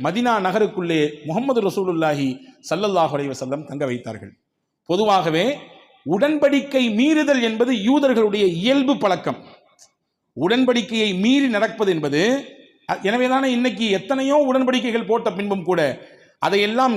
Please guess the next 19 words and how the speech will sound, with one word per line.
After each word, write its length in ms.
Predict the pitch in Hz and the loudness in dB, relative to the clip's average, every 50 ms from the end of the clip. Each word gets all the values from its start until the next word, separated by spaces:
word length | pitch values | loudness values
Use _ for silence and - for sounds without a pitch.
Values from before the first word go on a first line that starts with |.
| 175 - | -2 -2
கிழித்து 380 | - 262 294 320 330 330 285 247 | 0 2 2 2 2 2 2 0
எறிந்துவிட்டு, 500 | 240 240 226 220 202 185 160 143 160 123 - - - - _ _ _ _ _ _ _ _ - - | 0 0 0 0 0 -2 -2 -2 -6 -6 -6 -12 -20 -20 _ _ _ _ _ _ _ _ -8 -2
உலக 320 | 139 196 240 285 262 277 | 0 2 2 2 2 2
நாடுகளை 440 | 254 247 247 240 247 220 233 226 226 208 | 2 2 2 2 2 2 2 2 2 0
மதிக்காமல், 580 | 190 190 220 220 190 214 196 180 160 139 - - - - - - _ _ _ _ _ - | 0 0 0 0 0 2 0 2 0 -2 -6 -8 -16 -20 -20 -20 _ _ _ _ _ -2
சுற்றி 260 | - 262 247 - 330 294 | -2 -2 0 2 2 2
இருக்கக்கூடிய 540 | 277 277 220 262 254 262 262 262 240 240 240 226 | 2 2 0 0 -2 0 0 0 2 2 0 0
இதர 180 | 214 226 269 269 254 | 0 2 2 2 2
மக்களினுடைய 600 | 226 226 - - 277 247 247 240 240 240 233 226 220 185 160 147 - - | 0 0 0 0 0 0 0 0 0 0 2 2 2 4 2 2 0 -2
அந்த 220 | - 208 226 226 208 185 165 151 139 131 127 - - - - - - - | -2 -2 2 2 2 2 4 2 0 0 -2 -6 -12 -18 -20 -20 -12 -4
விஷயத்தை, 460 | - - 185 269 285 277 285 285 262 240 | -2 0 0 2 0 0 0 0 0 0
உரிமையை 460 | 220 254 285 302 285 277 262 247 226 196 - | 2 2 2 4 4 4 2 2 0 -2 0
கொஞ்சமும் 500 | - 254 294 320 339 339 330 330 311 269 | -2 0 0 2 2 2 2 2 0 2
கருத்தில் 400 | 254 247 269 226 208 262 226 208 | 0 0 0 0 -2 -4 -2 -2
கொள்ளாமல், 400 | 220 208 202 196 180 175 151 131 - 123 | -2 0 2 0 0 0 -4 -6 -6 -2
வரம்பு 440 | 135 165 202 254 277 277 262 262 240 | 0 0 2 2 2 2 2 0 0
மீறி 380 | 214 233 262 277 262 254 233 208 185 - - - - - | 2 2 0 2 2 0 0 -2 -4 -6 -10 -12 -6 -2
ஒரு 160 | 180 214 220 | 0 0 0
குறிப்பிட்ட 460 | - - 277 294 285 - 277 226 196 | 0 0 0 0 0 -2 -6 -2 2